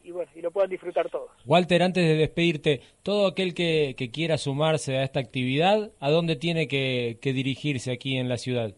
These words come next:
Speaker 1: Bueno, en la ciudad de Marcos Juárez, eh, yo estoy dando clases en el Club San Martín, eh, los martes y jueves, y después en mi gimnasio de Mendoza nueve cincuenta y cinco, martes, jueves y viernes.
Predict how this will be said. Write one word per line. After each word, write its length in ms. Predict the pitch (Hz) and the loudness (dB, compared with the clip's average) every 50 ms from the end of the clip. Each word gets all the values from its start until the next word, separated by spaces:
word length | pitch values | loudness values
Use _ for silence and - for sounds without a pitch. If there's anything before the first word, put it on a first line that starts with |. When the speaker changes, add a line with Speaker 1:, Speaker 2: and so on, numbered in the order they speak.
| _ _ _ _ _ _ _ _ _ - | _ _ _ _ _ _ _ _ _ -8
Speaker 1:
Bueno, 260 | 190 180 160 156 156 | -4 -4 -4 -4 -4
en 60 | 160 | -6
la 100 | 165 165 | -6 -6
ciudad 300 | - - 185 202 220 220 | -2 -2 0 2 2 2
de 80 | 214 208 | 2 2
Marcos 320 | 214 208 208 202 220 190 | 2 2 2 2 0 2
Juárez, 420 | - 247 254 262 269 269 269 254 - - - - - | 4 4 6 6 8 6 6 4 4 0 -10 -18 -10
eh, 1000 | - 175 170 170 170 165 170 170 170 165 165 165 165 170 170 165 160 160 160 156 - | -6 -4 -2 0 0 0 0 0 0 0 0 0 -2 -2 -4 -6 -8 -8 -10 -10 -10
yo 80 | 185 190 | -12 -8
estoy 200 | 180 208 196 196 | -4 0 0 2
dando 280 | 202 208 202 202 202 190 | 4 4 4 2 2 -2
clases 420 | - 214 214 208 - - 208 196 | 0 2 2 2 2 -2 -4 -4
en 120 | 190 190 185 | -4 -4 -6
el 600 | 180 175 175 175 170 170 170 170 170 170 170 165 _ | -8 -8 -8 -6 -6 -8 -8 -8 -10 -10 -12 -14 _
Club 200 | - 196 202 - | -8 -8 -6 -4
San 140 | - 196 185 | -4 -4 -4
Martín, 380 | 180 175 175 175 226 254 294 311 - _ _ - - - _ _ _ _ _ _ _ _ _ _ _ _ _ _ _ | -2 -4 -6 -6 -8 -12 -12 -14 -18 _ _ -20 -20 -20 _ _ _ _ _ _ _ _ _ _ _ _ _ _ _
eh, 300 | - 160 160 160 160 160 | -8 -4 -2 -2 -2 -2
los 160 | 156 156 151 165 | -2 -4 -6 -2
martes 340 | 180 190 190 - - 175 - - | -2 -2 -2 -2 -4 -8 -10 -12
y 80 | 175 | -16
jueves, 500 | - - - 240 247 262 269 277 285 - - _ _ _ _ _ _ _ _ _ _ _ | -8 0 4 6 6 8 6 4 2 -2 -8 _ _ _ _ _ _ _ _ _ _ _
y 300 | - 170 160 160 160 160 | -18 -16 -12 -12 -12 -8
después 360 | 160 165 - _ - 170 165 - - | -8 -8 -8 _ -6 -6 -6 -6 -6
en 180 | 175 170 175 175 | -8 -10 -10 -12
mi 120 | 190 180 | -14 -14
gimnasio 440 | - 190 185 214 233 220 - 208 208 | -14 -10 -6 -4 -2 -2 0 0 0
de 100 | 196 180 | 0 0
Mendoza 520 | 175 175 175 185 196 180 - 185 180 180 | -2 -6 -6 -4 -6 -6 -4 -6 -8 -8
nueve 340 | 180 180 185 185 185 180 170 - | -6 -6 -6 -4 -4 -6 -10 -12
cincuenta 400 | 180 175 170 185 185 185 180 202 | -14 -14 -10 -8 -8 -8 -10 -14
y 40 | - - | -14 -12
cinco, 320 | 240 262 247 - 262 254 | -12 -10 0 2 2 2
martes, 380 | 240 208 196 196 - - 202 - | 4 2 0 0 0 -2 -4 -4
jueves 340 | - - 180 185 185 175 - - | -4 -6 -8 -6 -6 -8 -10 -12
y 60 | 170 | -14
viernes. 400 | 156 151 143 127 - _ - - | -14 -14 -14 -16 -16 _ -20 -20